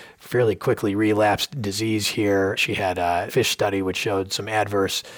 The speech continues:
features, and ultimately, as all of us know, including, I think, the patient, that she's not gonna do well.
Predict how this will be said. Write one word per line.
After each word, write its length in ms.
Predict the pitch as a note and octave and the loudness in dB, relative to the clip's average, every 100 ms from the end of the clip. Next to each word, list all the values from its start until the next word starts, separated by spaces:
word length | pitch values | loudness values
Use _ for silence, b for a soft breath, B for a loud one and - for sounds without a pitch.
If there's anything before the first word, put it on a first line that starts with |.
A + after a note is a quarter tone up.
| B B | B B
features, 720 | - C3 A#2 - A2 G2+ F#2 - | -8 -4 -2 2 2 2 0 -4
and 320 | G#2+ F#2+ F#2 - | -4 -4 -6 2
ultimately, 680 | C#3 C3 A#2 A2 G2+ G2 F#2+ | 2 4 0 -2 0 0 0
as 320 | F#2 F2+ G2 - | 0 -2 -6 -2
all 280 | C3 B2+ B2 | 4 4 4
of 100 | A2+ | 4
us 220 | G#2+ - | 2 2
know, 320 | A#2 G#2 G2+ | 2 4 4
including, 480 | A#2 G#2+ - C#3 A2 | 2 0 0 2 2
I 80 | G2 | 0
think, 240 | - G#2+ | 0 -2
the 80 | G2 | -4
patient, 360 | - A#2 G#2+ G2 | 0 0 0 -2
that 100 | - | -4
she's 180 | G#2+ | -4
not 180 | G#2 G2 | -2 -2
gonna 140 | - F2+ | -4 -4
do 220 | G2+ G2+ | -2 0
well. 360 | F#2+ F2 E2+ | 0 0 -2